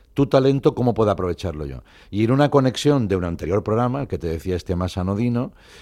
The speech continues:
yo conecto con unos actores y digo, "Esta tarde, esta noche, en la fiesta mayor de Reus van a actuar tal", y coge uno de los actores y dice, y empieza a ser la padrina, que es Oriol Grau,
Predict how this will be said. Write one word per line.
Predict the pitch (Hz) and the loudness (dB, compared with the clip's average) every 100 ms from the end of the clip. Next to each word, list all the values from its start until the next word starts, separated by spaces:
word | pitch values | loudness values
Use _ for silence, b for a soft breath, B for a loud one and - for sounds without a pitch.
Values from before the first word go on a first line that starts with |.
| B | B
yo | 85 117 | -2 2
conecto | 123 131 - | 4 2 0
con | 87 98 | 0 0
unos | 104 110 | 0 -4
actores | 95 135 127 143 - | -2 0 2 0 -4
y | 85 | -6
digo, | 95 87 87 | -4 -2 -4
"Esta | 131 127 127 120 | -4 -4 -6 -4
tarde, | 135 139 139 | -4 -2 -4
esta | 107 117 | -2 -4
noche, | 131 135 | -2 -4
en | 117 | -4
la | |
fiesta | 104 113 120 | -6 -6 -4
mayor | 113 107 | -2 0
de | 101 | 0
Reus | 123 131 | -2 -2
van | 117 | -2
a | |
actuar | 113 - 107 98 | -4 -2 -4 -2
tal", | 123 123 B B B B - | -4 -6 B B B B -10
y | 135 | -8
coge | - 170 - | 2 2 2
uno | 135 139 | 0 2
de | |
los | 165 139 | 2 0
actores | 127 - 139 143 - _ | -2 2 2 0 -10 _
y | |
dice, | 104 110 - 113 95 | -8 -4 0 2 0
y | 98 | -4
empieza | 95 117 110 | -6 -4 -4
a | 101 | -4
ser | 120 107 | -4 -4
la | 78 | -4
padrina, | 85 104 120 - | -4 -2 -2 -4
que | - | -10
es | 82 | -6
Oriol | 87 82 | -2 0
Grau, | 98 101 127 | 0 0 -2